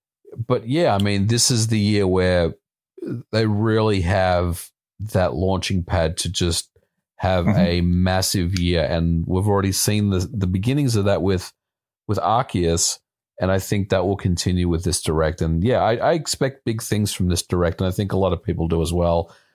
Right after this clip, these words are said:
Speaker 1: Um, this is going to be, again, as long as, as long as we temper expectations, and some of these games don't slip into next year. And look,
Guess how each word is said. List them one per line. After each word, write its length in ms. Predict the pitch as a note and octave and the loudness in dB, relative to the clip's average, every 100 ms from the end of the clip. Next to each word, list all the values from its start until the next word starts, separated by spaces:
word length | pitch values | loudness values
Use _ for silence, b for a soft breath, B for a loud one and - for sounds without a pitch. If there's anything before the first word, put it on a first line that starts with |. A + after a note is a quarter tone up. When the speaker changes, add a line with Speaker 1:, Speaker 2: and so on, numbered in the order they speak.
| b _ - | b _ -4
Speaker 1:
Um, 300 | E2+ F2 F2+ | -2 0 0
this 280 | F#2+ - | 0 -2
is 180 | G#2+ G2 | -2 -2
going 280 | - A2 A2 | 0 0 0
to 100 | A2 | -2
be, 480 | G2+ G2+ G2+ F#2+ - _ _ _ _ _ _ | 0 0 0 -2 -4 _ _ _ _ _ _
again, 400 | A2+ E3+ B2 C3 G2 | -4 0 0 0 -2
as 140 | C3+ | 0
long 200 | D#3 D#3+ | 0 0
as, 280 | C#3 A#2+ - _ _ - | 0 0 -4 _ _ -4
as 160 | A#2 | -2
long 140 | C3+ C#3 | 0 0
as 100 | C3 | 0
we 80 | |
temper 320 | A#2+ B2+ A2+ A2 | 0 -2 0 0
expectations, 720 | - G#2+ G2+ G#2 F#2 F#2+ - | 0 -4 0 0 0 -2 -2
and 280 | F#2 F#2 - _ _ - | -2 -2 -4 _ _ -8
some 220 | - A#2+ | -4 -2
of 80 | A#2 | 0
these 160 | G#2+ F#2 | 0 0
games 280 | F#2+ F#2 | -2 0
don't 220 | F#2 F#2 E2 | 0 0 0
slip 300 | - F#2+ G2 | 0 0 -2
into 180 | F#2+ | 0
next 340 | G#2 F2 - - | -2 -2 -4 -2
year. 140 | E2 | -2
And 120 | F#2 G#2 | 0 -2
look, 180 | F2+ | -4